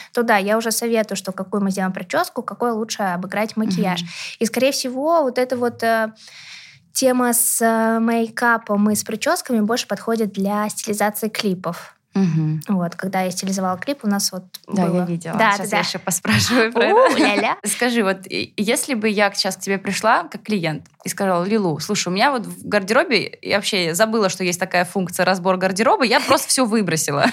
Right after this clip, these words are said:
Speaker 2: <laughs> Мне нужно с нуля.
Speaker 1: Так.
Speaker 2: Вот у меня карточка золотая". А как бы ты,
Speaker 1: Безлимитка?
Speaker 2: э,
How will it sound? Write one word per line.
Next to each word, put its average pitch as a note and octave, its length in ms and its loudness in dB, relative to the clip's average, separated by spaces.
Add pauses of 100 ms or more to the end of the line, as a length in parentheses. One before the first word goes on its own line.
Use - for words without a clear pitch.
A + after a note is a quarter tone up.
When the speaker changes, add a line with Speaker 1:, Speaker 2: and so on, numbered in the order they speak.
(140)
Speaker 2:
<laughs> E4+ 220 4
Мне C#4 120 4
нужно C4 240 2
с - 80 -2
нуля. G#3+ 360 4 (380)
Speaker 1:
Так. G#3+ 220 0
Speaker 2:
Вот G#3+ 80 0
у G#3+ 40 2
меня G3 200 4
карточка C4+ 400 0
золотая". G3 580 4 (360)
А F3 200 0
как C4 200 0
бы A#3+ 80 2
ты, A#3+ 80 0
Speaker 1:
Безлимитка? A#3 360 0
Speaker 2:
э, - 340 -2